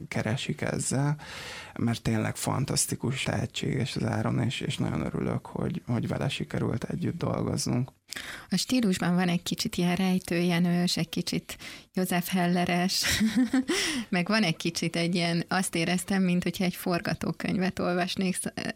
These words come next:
Speaker 2: egy picit, és van neked egy ilyen forgatókönyvírói tevékenységed is, igaz?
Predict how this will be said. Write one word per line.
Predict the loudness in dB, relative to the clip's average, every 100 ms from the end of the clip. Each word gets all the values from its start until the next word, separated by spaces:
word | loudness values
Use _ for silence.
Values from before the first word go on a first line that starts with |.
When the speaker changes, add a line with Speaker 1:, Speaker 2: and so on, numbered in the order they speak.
| -4
Speaker 2:
egy | -4 -4 -2
picit, | -4 -2 0
és | 0 2
van | 2 4
neked | 2 2 2
egy | 2
ilyen | 4 2
forgatókönyvírói | 2 2 2 0 0 0 0 0 2 2 2 2 2 2 0 -2 -14 -14 -16 -16 -2
tevékenységed | 0 0 -2 0 0 2 2 0 2
is, | 2 0
igaz? | 0 2 2 0